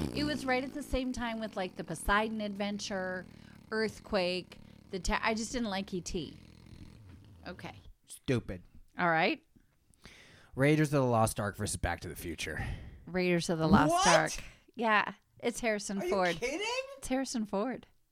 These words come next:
Speaker 2: Oh, my gosh.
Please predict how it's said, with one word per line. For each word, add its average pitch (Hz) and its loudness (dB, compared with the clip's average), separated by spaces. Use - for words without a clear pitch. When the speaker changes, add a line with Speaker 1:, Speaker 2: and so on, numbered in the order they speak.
Speaker 2:
Oh, 240 -4
my 165 0
gosh. 208 -2